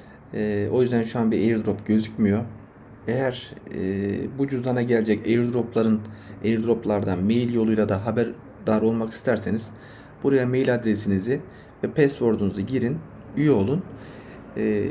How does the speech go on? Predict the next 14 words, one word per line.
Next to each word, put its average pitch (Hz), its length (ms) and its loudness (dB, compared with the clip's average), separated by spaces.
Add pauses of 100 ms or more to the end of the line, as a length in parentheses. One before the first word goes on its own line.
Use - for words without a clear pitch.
cüzdanınıza 131 460 0
herhangi 135 380 0
bir 110 80 4
airdrop 120 480 2
geldiği 120 300 2
zaman 104 300 0 (380)
size 135 400 2 (100)
e-mail 131 360 2
ile 120 220 2
bildirim 123 340 2
gelecektir. 104 680 0 (720)
E, 76 300 -4
bu 147 60 0
şekilde 117 600 0